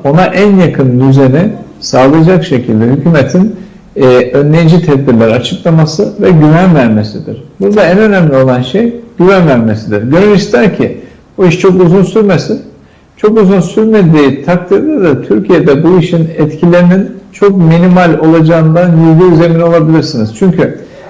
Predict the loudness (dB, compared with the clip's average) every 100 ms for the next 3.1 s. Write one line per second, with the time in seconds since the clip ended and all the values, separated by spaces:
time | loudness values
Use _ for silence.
0 | -8 -2 0 2 0 0 0 -2 -6 -4
1 | -2 0 0 0 -2 -4 -4 -2 0 0
2 | -4 -8 -20 -20 -20 -20 -12 -4 -2 0
3 | -4